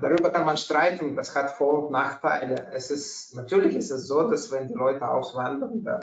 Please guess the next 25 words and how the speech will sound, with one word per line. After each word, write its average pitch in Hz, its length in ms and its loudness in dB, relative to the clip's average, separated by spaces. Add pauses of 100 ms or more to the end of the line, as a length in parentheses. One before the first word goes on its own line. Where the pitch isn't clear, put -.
(240)
gibt - 160 -20
es - 80 -20
auch 127 220 -4
weniger 113 360 -4
Produktionspotenzial - 1300 -2
im 131 140 -6 (260)
Land 139 360 0 (160)
übrig, 180 540 2 (280)
aber 156 680 4 (300)
man 127 220 -6
darf - 180 -4
auch - 160 -6
nicht 127 200 -12
vergessen, - 800 -6 (160)
die 156 100 0
Leute, 180 760 4
die 135 320 -6
in 131 120 -8
den 131 160 0
Westen 165 340 -2
auswandern, 143 880 0
dort 131 240 2
arbeiten 156 640 -2
und 131 380 -8
die, 135 180 -4